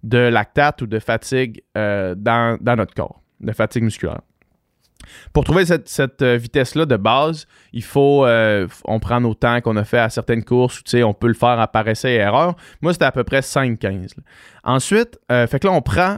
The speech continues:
on, on se pique dans le doigt, puis on prend une goutte de notre sang pour, euh, calculer le taux de lactate dans le sang.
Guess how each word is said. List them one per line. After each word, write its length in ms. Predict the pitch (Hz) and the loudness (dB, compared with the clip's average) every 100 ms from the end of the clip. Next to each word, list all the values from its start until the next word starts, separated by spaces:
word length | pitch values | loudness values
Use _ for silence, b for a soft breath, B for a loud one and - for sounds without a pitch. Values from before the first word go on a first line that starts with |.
| - | -4
on, 220 | 120 117 | -4 -2
on 160 | - 117 | -2 -4
se 80 | - | -2
pique 220 | 202 170 | -2 2
dans 140 | 139 | 0
le 100 | 123 | 2
doigt, 300 | 123 131 147 - | 2 2 0 -2
puis 160 | 127 | 2
on 160 | 120 120 | 2 2
prend 380 | - 147 143 147 - | 0 0 0 0 -2
une 140 | 113 | -2
goutte 240 | 117 143 | 0 0
de 100 | - | 2
notre 220 | 113 101 - | 0 0 -2
sang 240 | 147 175 - | -2 -2 -4
pour, 360 | - 143 151 B B B - | 0 0 0 B B B -2
euh, 180 | 107 101 | 0 2
calculer 640 | - 127 - 135 156 160 | 2 0 0 0 0 -2
le 220 | - 110 | -2 -2
taux 380 | - 151 151 - - | 2 2 0 -2 -2
de 140 | 113 | 0
lactate 580 | 107 107 - 127 127 - _ | 2 0 0 0 0 -4 _
dans 180 | 110 113 | -4 -2
le 60 | 104 | -2
sang. 240 | - 85 | -8 -12